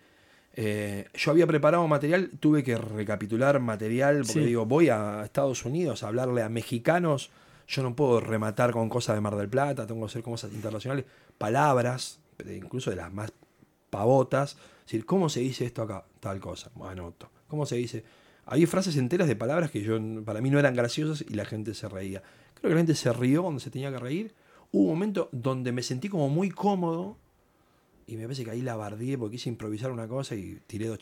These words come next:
Speaker 1: chistes
Speaker 2: te
Speaker 1: que,
Speaker 2: fue bien.
Speaker 1: dos chistes que pasaron de largo y después recuperé lo mío. Sí, terminó, me fui, creo que me fui con aplausos, me fui antes porque me, me digo, "Me voy con aplausos". Mira, ya también, si son quince minutos, tenés que hacer quince. Si haces catorce,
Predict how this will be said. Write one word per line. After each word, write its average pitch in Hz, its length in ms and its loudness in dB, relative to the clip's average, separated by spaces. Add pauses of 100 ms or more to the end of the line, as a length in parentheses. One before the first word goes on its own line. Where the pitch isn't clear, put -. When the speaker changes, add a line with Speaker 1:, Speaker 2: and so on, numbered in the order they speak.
(120)
Speaker 1:
chistes 110 60 -2
Speaker 2:
te 139 80 4
Speaker 1:
que, - 40 -8
Speaker 2:
fue 196 140 8
bien. 156 500 4
Speaker 1:
dos 127 100 2
chistes 147 180 6
que 131 80 8
pasaron 135 240 8
de 135 80 10
largo 156 440 10
y 135 80 2
después 143 220 4
recuperé 143 320 6
lo 151 120 8
mío. 208 260 2
Sí, 240 280 0
terminó, 170 360 -2
me 135 120 -6
fui, 190 180 -8
creo 185 220 -6
que 160 60 -4
me 123 140 -4
fui - 140 -12
con 143 120 -6
aplausos, 127 500 -10
me 107 100 -10
fui 160 200 -6
antes 160 320 -6
porque 104 280 -18 (800)
me, 139 420 -8
me 120 140 -6
digo, 113 120 -2
"Me 107 80 0
voy 127 120 4
con 131 120 2
aplausos". 139 680 2
Mira, 110 200 -2
ya 143 160 -2
también, 131 340 -2
si - 120 -8
son 131 200 -6
quince 147 320 -2
minutos, 135 240 -2
tenés 107 140 -6
que 110 40 -8
hacer 117 220 -6
quince. 92 380 -12 (640)
Si - 140 -16
haces 151 180 -4
catorce, 185 580 -4